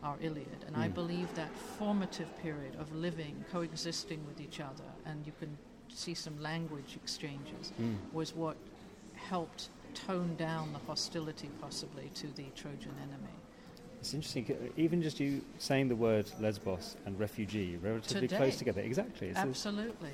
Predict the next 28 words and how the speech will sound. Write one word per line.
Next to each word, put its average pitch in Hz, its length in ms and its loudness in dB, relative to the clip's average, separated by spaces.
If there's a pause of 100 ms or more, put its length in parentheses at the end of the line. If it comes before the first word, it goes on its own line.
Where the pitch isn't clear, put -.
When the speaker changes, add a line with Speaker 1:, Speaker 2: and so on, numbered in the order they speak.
Speaker 1:
I 175 100 2
think 214 300 0
of 185 100 -4
that 160 180 0
every 175 220 -2
time 170 340 -2
I 165 80 -2
read 160 280 -2
the 160 100 -2
headlines. 151 680 -4
I 139 60 6
Speaker 2:
Yeah. 120 60 4
Speaker 1:
mean, 156 180 -2
these 165 220 -2
people 185 400 -4
are 156 160 -4
all 185 220 0 (100)
carrying 160 420 -4
epic 165 300 -6
stories 185 560 -2
in 156 100 -6
an 151 140 -6
odd 165 240 -2
way, 180 320 -4 (500)
and 165 360 2
you 165 160 -2
don't 170 340 0
know 160 420 2